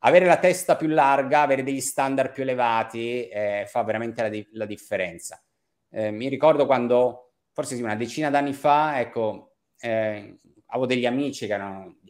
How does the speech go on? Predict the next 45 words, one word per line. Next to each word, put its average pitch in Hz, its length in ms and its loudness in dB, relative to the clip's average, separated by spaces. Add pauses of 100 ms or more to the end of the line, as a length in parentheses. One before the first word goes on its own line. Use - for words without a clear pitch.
(120)
genitori 117 680 2
di, 104 200 -10
di 110 80 -8
mia 113 120 -8
figlia 139 240 -4
a - 20 -2
scuola 135 460 0 (500)
e 120 200 -2
mi 120 120 -2
dicevano, 113 1000 -2 (140)
"Ah, 160 100 -8
dove 180 160 0
vai 170 120 4
in 135 60 0
vacanza?" 127 520 0
"Ah, 131 40 -4
vado 170 220 -2
qui." 156 220 -2
"E 139 80 4
tu 139 100 -12
dove 131 140 -2
vai?" 120 200 4
"St. 175 160 0
Moritz." 151 480 4
"Ah, 196 180 -4
come 190 140 -10
ci 170 80 -8
vai 139 120 2
a - 20 -6
St. - 180 -4
Moritz?" 113 480 -2
Da 110 120 -2
Roma, 120 240 0
quando 101 180 -8
abitavo 120 280 0
a - 40 -2
Roma, 127 340 -2
diceva, 120 260 -10
"In 143 100 2
jet." 110 640 0 (440)
Ma 180 480 -2
con 156 140 -4
un 160 220 -4
tono 175 520 4
che, 139 580 -2